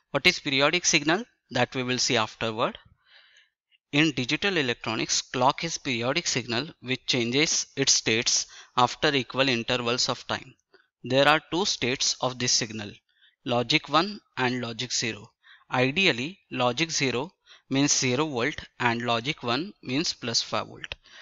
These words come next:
Let's understand this concept with the help of graph.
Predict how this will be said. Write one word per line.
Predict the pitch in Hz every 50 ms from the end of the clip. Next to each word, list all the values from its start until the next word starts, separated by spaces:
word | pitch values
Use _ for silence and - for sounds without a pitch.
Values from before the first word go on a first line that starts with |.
| - - -
Let's | 135 143 147 - - - - - -
understand | 123 131 127 123 156 156 - - 160 156 156
this | 156 151 - -
concept | 127 117 117 - - 135 143 - _ -
with | 135 123 117
the | 123
help | 127 135 120 113 - -
of | 120 113 - -
graph. | - 117 117 123 131 -